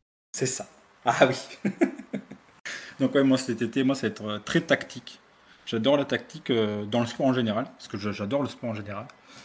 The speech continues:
Mais ouais, l'aspect tactique, euh, du, du hockey, ça, on n'en parle pas assez, je trouve. Et, euh, du coup, ouais, je vais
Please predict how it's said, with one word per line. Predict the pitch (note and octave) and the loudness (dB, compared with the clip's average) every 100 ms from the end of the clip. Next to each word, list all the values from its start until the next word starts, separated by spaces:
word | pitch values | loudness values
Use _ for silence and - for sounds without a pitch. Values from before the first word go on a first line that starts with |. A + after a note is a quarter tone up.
| - - - _ - - - A2+ | -20 -20 -20 _ -20 -20 -10 -2
Mais | A2 A2 | 2 2
ouais, | A2+ B2 A2 G2+ | 2 2 0 -2
l'aspect | A2 - | -2 -2
tactique, | - A#2 - C3 - | -4 -4 -6 -8 -4
euh, | A2+ | -2
du, | G#2+ | -2
du | G2+ A#2 | -2 -2
hockey, | A2+ C#3+ | -2 -4
ça, | D3 B2+ A2 G#2+ G#2 | -4 0 2 2 0
on | G#2+ | -2
n'en | A2 | 0
parle | B2+ B2+ | 0 2
pas | E3 | 2
assez, | C#3 - C3 | 0 -2 -8
je | |
trouve. | - C#3 C#3+ | -4 -6 -4
Et, | A2+ G#2+ | -4 -4
euh, | G#2 | -4
du | G#2 | -6
coup, | G2+ A#2+ | -8 -6
ouais, | A#2+ | -6
je | A#2 | -2
vais | A2 G#2+ | 0 0